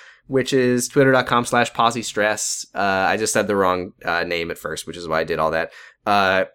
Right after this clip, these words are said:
twitter dot com slash Baratopus Rex is Jordan,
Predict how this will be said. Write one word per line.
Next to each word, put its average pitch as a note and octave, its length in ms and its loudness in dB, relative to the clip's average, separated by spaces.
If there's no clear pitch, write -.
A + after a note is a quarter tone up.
twitter G3+ 240 4
dot F3 140 4
com E3+ 160 2
slash D#3+ 220 -2
Baratopus D3+ 560 2
Rex C3 340 0
is A2+ 280 -6
Jordan, E3 600 0